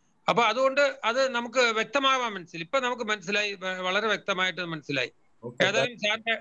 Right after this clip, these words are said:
Speaker 1: ക്ലാസ്, ആ, സ്റ്റൈല്, ഐ ഒ ഒക്കെ കാണിച്ച് വളരെ ഭംഗിയായിട്ട് എടുത്ത്, ഈ എനിക്ക് ഏറ്റവും സാറിന്റെ ഈ ക്ലാസ് കേൾക്കുമ്പോ എനിക്കൊരു, എനിക്ക് ചിരിയാണ് പറഞ്ഞത്. ചില പച്ചയ്ക്ക് സാർ അങ്ങ് പറഞ്ഞു പോകും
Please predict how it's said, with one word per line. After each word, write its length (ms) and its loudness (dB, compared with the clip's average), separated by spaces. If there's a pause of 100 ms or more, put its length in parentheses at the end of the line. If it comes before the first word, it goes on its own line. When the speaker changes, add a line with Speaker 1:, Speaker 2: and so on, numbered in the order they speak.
(120)
Speaker 1:
ക്ലാസ്, 480 0 (160)
ആ, 200 0
സ്റ്റൈല്, 360 0
ഐ 280 -2
ഒ 200 0
ഒക്കെ 140 0
കാണിച്ച് 460 -4 (380)
വളരെ 200 0
ഭംഗിയായിട്ട് 380 -2
എടുത്ത്, 180 -6
ഈ 340 -4 (220)
എനിക്ക് 300 2
ഏറ്റവും 440 2
സാറിന്റെ 340 -2
ഈ 340 0 (160)
ക്ലാസ് 460 -2
കേൾക്കുമ്പോ 360 0
എനിക്കൊരു, 380 -6 (280)
എനിക്ക് 360 0
ചിരിയാണ് 380 2
പറഞ്ഞത്. 260 -4
ചില 320 -2 (100)
പച്ചയ്ക്ക് 340 -2
സാർ 260 2
അങ്ങ് 200 -4
പറഞ്ഞു 280 -2
പോകും 220 -8